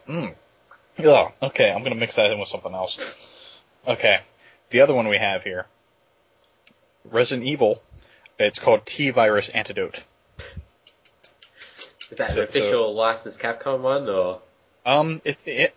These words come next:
Speaker 1: it, it has the Umbrella Corporation logo on it, and it has the Capcom logo on it, so I'm assuming so, yeah. Yeah, these are officially licensed drinks, which is the funny thing. All
Speaker 2: Uh,
Speaker 1: rights reserved.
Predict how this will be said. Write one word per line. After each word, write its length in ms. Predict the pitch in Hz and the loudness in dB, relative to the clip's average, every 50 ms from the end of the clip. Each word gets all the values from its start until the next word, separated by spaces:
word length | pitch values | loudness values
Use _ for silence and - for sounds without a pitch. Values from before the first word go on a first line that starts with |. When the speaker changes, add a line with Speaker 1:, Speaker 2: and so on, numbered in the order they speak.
| _ _ | _ _
Speaker 1:
it, 160 | 123 127 117 - - | -8 -8 -8 -4 0
it 120 | 143 127 | 2 4
has 180 | 131 139 131 - | 4 4 4 2
the 100 | - 127 | 2 0
Umbrella 340 | 117 113 110 117 110 117 117 | 2 2 4 4 4 4 2
Corporation 680 | - - 127 110 117 113 113 113 117 - - 120 117 | 0 -4 -4 -2 0 0 2 2 2 0 -2 -2 0
logo 340 | 110 110 107 110 120 113 110 | 0 0 4 4 4 4 4
on 120 | 110 113 139 | 4 2 2
it, 100 | 175 - _ - | 0 -2 _ -6
and 340 | 113 113 113 113 117 117 110 | -2 -2 0 0 0 -2 0
it 180 | - 117 117 | 0 0 2
has 160 | 113 120 110 - | 2 0 0 0
the 60 | 123 | 0
Capcom 380 | - 147 143 - - 120 104 98 | 0 0 0 2 0 -2 -2 0
logo 260 | 98 95 95 101 98 | -2 -2 0 -2 -2
on 140 | 95 95 104 | -2 -2 -4
it, 80 | 95 | -4
so 140 | - - 104 | -2 0 0
I'm 120 | 104 104 | 0 0
assuming 320 | 101 - - 127 123 120 120 | -2 -4 -4 -4 -4 -4 0
so, 280 | - 139 135 123 107 - - | 4 4 6 4 6 4 4
yeah. 220 | - 131 127 117 - - - - _ _ _ _ _ _ _ _ _ _ _ _ _ _ _ _ _ _ _ - 143 - | 4 4 2 -2 -2 -6 -8 -8 _ _ _ _ _ _ _ _ _ _ _ _ _ _ _ _ _ _ _ -20 -16 -6
Yeah, 180 | - 175 180 170 | 2 2 4 4
these 220 | 143 170 190 - | 4 2 4 4
are 60 | 240 | 4
officially 380 | 202 - - 185 - - 220 190 | 4 4 2 0 0 0 0 2
licensed 500 | 143 147 175 175 - 175 156 - - - | 2 4 2 2 2 -2 -4 -6 -8 -6
drinks, 420 | - 151 175 135 - - - - - - - - - - - _ _ | -6 -6 -6 -6 -8 -10 -12 -14 -14 -20 -20 -20 -20 -20 -20 _ _
which 120 | - 117 113 | -10 -8 -6
is 120 | 113 110 | -6 -6
the 60 | 113 | -6
funny 200 | 110 - 135 131 | -4 -2 -2 0
thing. 260 | 120 - 135 127 107 - - - - - - - _ _ - - | 0 0 -2 -2 -4 -6 -12 -18 -20 -20 -20 -20 _ _ -6 2
All 160 | - 117 120 | 6 8 8
Speaker 2:
Uh, 60 | 127 | 8
Speaker 1:
rights 180 | 135 135 - - | 8 6 4 0
reserved. 420 | 135 123 139 143 151 147 - - | 0 2 4 4 4 4 2 -2